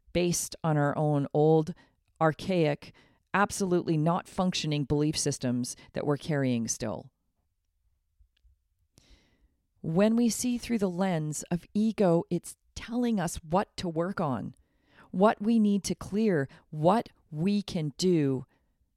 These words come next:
to reach wholeness, to reach our truth, to be who we're meant to be,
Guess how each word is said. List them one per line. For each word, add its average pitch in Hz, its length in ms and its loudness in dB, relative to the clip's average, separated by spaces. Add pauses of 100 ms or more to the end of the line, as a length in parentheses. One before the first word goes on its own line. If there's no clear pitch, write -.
(160)
to - 160 -2
reach 156 240 -2
wholeness, 143 720 -4 (440)
to - 140 0
reach 220 240 -2
our 156 120 2
truth, - 680 -4 (420)
to 202 160 4 (100)
be 269 280 0
who 190 160 0
we're 180 160 2
meant 175 320 -2
to 208 140 0
be, 127 300 -6